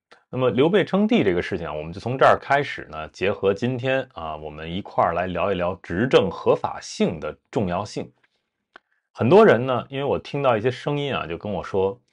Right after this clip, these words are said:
说这个中国共产党啊，很难被推翻掉，这个天呢，很难变。因为什么？因为他们手里有兵，他们手里有枪。其实我们往回看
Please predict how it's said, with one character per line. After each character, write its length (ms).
说 220
这 200
个 720
中 120
国 100
共 120
产 140
党 120
啊， 140
很 240
难 300
被 200
推 220
翻 240
掉， 260
这 100
个 100
天 340
呢， 160
很 240
难 240
变。 280
因 180
为 140
什 100
么？ 140
因 140
为 100
他 200
们 120
手 240
里 140
有 200
兵， 280
他 160
们 80
手 160
里 100
有 180
枪。 400
其 60
实 80
我 120
们 200
往 180
回 240
看 220